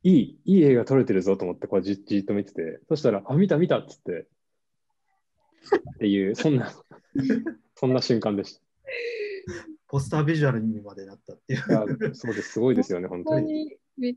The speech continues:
Speaker 3: くりです、私は。
Speaker 2: はい、こちらは、
Speaker 1: うん。
Speaker 2: えっと、
Speaker 1: あ。
Speaker 2: リードを？
Speaker 1: そ-、あ、そうですね。これは受け、エスピーを受けてきたっ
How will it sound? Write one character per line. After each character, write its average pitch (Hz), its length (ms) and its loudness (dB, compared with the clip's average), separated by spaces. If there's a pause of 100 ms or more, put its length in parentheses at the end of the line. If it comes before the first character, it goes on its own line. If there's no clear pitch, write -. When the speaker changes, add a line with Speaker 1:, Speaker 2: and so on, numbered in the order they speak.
Speaker 3:
く 254 100 -10
り 220 200 -6
で 185 140 -10
す、 - 160 -18
私 202 480 -12
は。 277 140 -6 (1800)
Speaker 2:
は - 140 -20
い、 95 80 -20 (140)
こ - 160 -20
ち - 100 -16
ら 104 100 -10
は、 110 280 -6 (2500)
Speaker 1:
う 113 60 -12
ん。 - 20 -8
Speaker 2:
え 104 60 -10
っ - 20 -12
と、 - 420 -14
Speaker 1:
あ。 - 120 -20
Speaker 2:
リ 165 400 -2
ー - 20 -6
ド 175 160 0
を？ 208 300 -2 (560)
Speaker 1:
そ-、 - 360 -8
あ、 - 220 -6
そ - 140 -2
う - 20 4
で 120 60 2
す - 80 -8
ね。 117 60 -6
こ - 120 -2
れ 160 60 4
は 165 260 0
受 156 240 0
け、 - 160 -10
エ - 20 -2
ス - 140 -12
ピ 190 120 4
ー - 20 6
を 123 40 4
受 160 180 2
け 151 40 -6
て 104 80 0
き - 100 -14
た 95 120 -8
っ - 80 -20